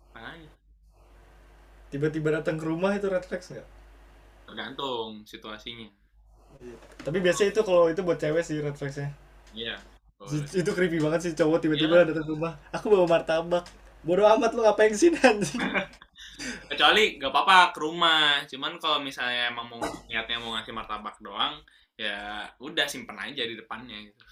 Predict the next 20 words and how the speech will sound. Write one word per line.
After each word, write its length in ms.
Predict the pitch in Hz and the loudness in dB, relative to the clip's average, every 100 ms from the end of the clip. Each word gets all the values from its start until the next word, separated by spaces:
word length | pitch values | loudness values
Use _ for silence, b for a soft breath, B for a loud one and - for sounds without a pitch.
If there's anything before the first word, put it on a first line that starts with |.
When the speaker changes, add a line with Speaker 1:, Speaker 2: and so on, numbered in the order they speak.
| _ | _
Speaker 1:
Terus 320 | 135 - - | -16 -16 -16
bilang, 320 | 113 113 123 | -12 -10 -10
Speaker 2:
Ya, 0 | |
maksudnya 380 | 127 139 165 185 170 | -10 -4 2 2 2
nggak 280 | 165 156 160 | 2 4 6
datang, 300 | 170 170 185 185 175 | 6 6 4 4 6
nggak 140 | 175 170 | 6 8
datang 280 | 170 175 175 175 | 6 4 0 2
tiba-tiba 560 | 165 160 170 156 175 | 2 0 0 2 4
out 80 | 160 | 2
of 160 | 160 147 | -2 -2
nowhere 400 | 156 160 175 160 | 0 4 4 2
itu 160 | 156 | -4
kayak 160 | 160 156 | -6 -6
Speaker 1:
Iya. 80 | 143 | -2
Speaker 2:
stalker. 440 | 139 139 - 151 139 - - _ _ | -2 -2 -2 -6 -8 -12 -20 _ _
Speaker 1:
Iya. 560 | 110 110 110 104 101 98 _ _ _ _ _ _ _ - - | -14 -10 -10 -12 -16 -20 _ _ _ _ _ _ _ -20 -14
Oh, 80 | 110 | -4
nggak 160 | 135 | 4
ya? 100 | 160 | 6